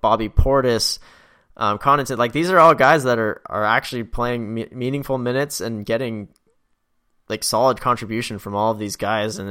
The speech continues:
this looks more like the Bucks team we saw last season, who <laughs> at this point was probably only, like, two or three losses. But <laughs> this year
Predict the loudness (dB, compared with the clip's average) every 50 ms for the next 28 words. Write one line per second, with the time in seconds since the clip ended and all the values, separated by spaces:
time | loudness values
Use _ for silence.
0 | -8 -8 -8 -6 -4 0 2 2 2 2 0 -4 -6 -6 -6 -2 0 4 4 4
1 | 4 4 4 4 2 2 0 -4 -10 -6 -2 0 0 0 0 -4 -10 -8 -8 -6
2 | -6 -6 -6 -8 -8 -6 -2 0 2 2 2 2 2 0 -2 -6 -20 -20 -20 _
3 | _ _ -4 0 2 2 2 2 0 -4 -8 -8 -8 -10 -10 -10 -10 -10 -10 -10
4 | -8 -8 -6 -6 -8 -10 -12 -18 -20 -20 _ _ 2 6 6 8 8 6 2 -4
5 | -10 -8 -4 -2 -2 -2 0 -2 -2 -2 -2 -2 0 0 0 -2 -6 -12 -20 -20
6 | -20 -20 -20 _ _ -10 -8 -8 -4 0 4 4 6 6 4 2 0 0 0 0
7 | 0 0 0 0 -2 -2 0 -2 -2 -4 -6 -12 _ _ _ _ -20 -20 -20 _
8 | _ _ -18 -18 -18 -18 -20 _ _ _ -6 -2 0 2 2 0 0 -2 -2 -2
9 | 0 2 4 6 6 6 6 2 -2 -6 -6 -8 -10 -10 -12 -18 _ _ _ _
10 | 2 4 6 6 4 4 2 -4 -6 -8 -8 -6 -4 -4 -4 -4 -2 0 0 2
11 | 2 2 0 -2